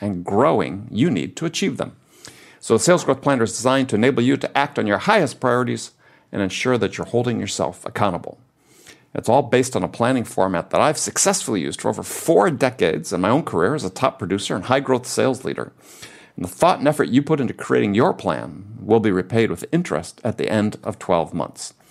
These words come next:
So become the best version of you. Visit the sales house dot com forward slash planner to get your growth planner today. That is the sales house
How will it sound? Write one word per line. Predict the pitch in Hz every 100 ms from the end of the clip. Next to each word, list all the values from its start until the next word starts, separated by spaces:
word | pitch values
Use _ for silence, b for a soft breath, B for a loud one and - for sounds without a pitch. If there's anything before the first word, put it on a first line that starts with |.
| B B -
So | 120
become | 123 180
the | 135
best | 156 147 -
version | 135 120
of | 113 101
you. | 175 262 - B B B _
Visit | - 170 165 - - -
the | 98 98
sales | 180 185 -
house | 82 -
dot | - 123 -
com | 110 95
forward | - 151 135 -
slash | 76 62 - -
planner | - 185 160 160 151 b b b -
to | -
get | 113 -
your | 117
growth | 90 107 117 -
planner | 107 101
today. | 95 104 110
That | 92 101 -
is | 104 90
the | -
sales | - 120 123 120
house | 90 62 - -